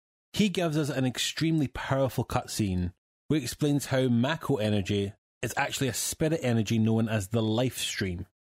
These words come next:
and by extracting it for power, they are actively killing the planet. Not just in a namby-pamby way that we're doing it in our world, where we just say we're killing the planet, but we're only just killing life on the planet.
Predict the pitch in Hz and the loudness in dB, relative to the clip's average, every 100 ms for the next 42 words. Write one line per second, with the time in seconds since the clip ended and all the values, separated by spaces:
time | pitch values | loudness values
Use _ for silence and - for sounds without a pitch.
0 | - 131 147 143 - 160 165 180 156 139 | -2 0 0 -2 -2 -2 0 -2 0 -4
1 | - 143 135 120 107 117 120 - 123 127 | -2 2 2 2 2 2 0 -2 -4 -4
2 | - 123 120 - - 120 110 107 - 110 | -4 -2 -2 -2 0 2 2 2 0 -2
3 | 92 87 - _ _ _ - 165 214 196 | 0 -4 -8 _ _ _ -2 0 0 -2
4 | 202 156 147 143 139 143 131 127 135 113 | 0 0 2 0 -2 0 0 2 0 0
5 | 120 160 139 120 107 104 123 113 101 95 | 0 0 2 2 2 2 2 2 2 2
6 | 92 104 107 101 117 - - - 123 117 | 0 0 0 0 -2 -2 -2 0 2 0
7 | - 117 98 95 - 104 98 92 98 110 | 0 0 0 0 0 0 0 -2 -2 0
8 | 113 117 101 107 - - 110 107 101 113 | 2 2 0 -4 -4 -2 0 2 0 0
9 | 131 107 95 95 87 90 | 0 -2 -2 -2 -2 -4